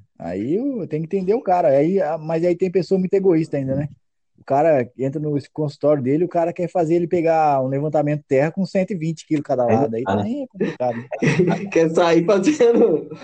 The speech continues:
Speaker 3: <laughs> fisiculturismo, quer deixar o cara maromba já.
Speaker 2: Aí não dá.
Speaker 1: É
Speaker 3: O negócio é encaminhar, vambora.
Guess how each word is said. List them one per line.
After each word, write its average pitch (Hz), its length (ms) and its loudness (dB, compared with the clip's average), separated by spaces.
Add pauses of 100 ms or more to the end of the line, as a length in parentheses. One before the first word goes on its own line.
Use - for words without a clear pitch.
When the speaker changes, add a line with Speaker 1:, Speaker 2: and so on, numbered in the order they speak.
(360)
Speaker 3:
<laughs> 302 500 0
fisiculturismo, 185 1040 4
quer 180 280 4
deixar 190 260 2
o 196 80 0
cara 196 220 2
maromba 202 540 2
já. 143 220 0 (1080)
Speaker 2:
Aí 104 200 0
não 147 140 2
dá. 95 380 0 (380)
Speaker 1:
É 104 140 -4
Speaker 3:
O - 40 -2
negócio 147 460 2
é 202 40 4
encaminhar, 240 680 2
vambora. 196 580 2